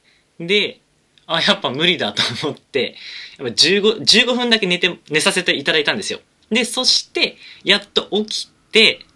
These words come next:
あれですね、僕は映画を見ましたね。こう、友達におすすめされた洋画を四十五分間見て、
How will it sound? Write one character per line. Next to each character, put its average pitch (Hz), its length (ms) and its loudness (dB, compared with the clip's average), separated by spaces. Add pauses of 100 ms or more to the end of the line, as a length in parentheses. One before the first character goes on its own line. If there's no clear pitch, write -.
(920)
あ 135 120 -2
れ 143 60 -4
で 151 100 -4
す 117 140 -10
ね、 101 100 -8
僕 151 240 -2
は 123 200 -4
映 190 180 4
画 127 100 -2
を - 20 -4
見 110 140 -2
ま 107 100 -6
し - 80 -4
た 98 120 -12
ね。 98 180 -16 (1200)
こ 135 120 -8
う、 - 20 -8
友 185 180 -6
達 185 220 -2
に 175 200 -2
お 143 120 -10
す 156 100 -8
す 160 120 -8
め 156 100 -6
さ 160 140 -4
れ 151 100 -2
た 156 120 -2
洋 131 260 -4
画 139 200 -6 (240)
を 165 300 -4 (440)
四 143 200 -4
十 117 160 -4
五 117 120 -4
分 117 220 -8
間 98 240 -8
見 117 140 -8
て、 - 380 -4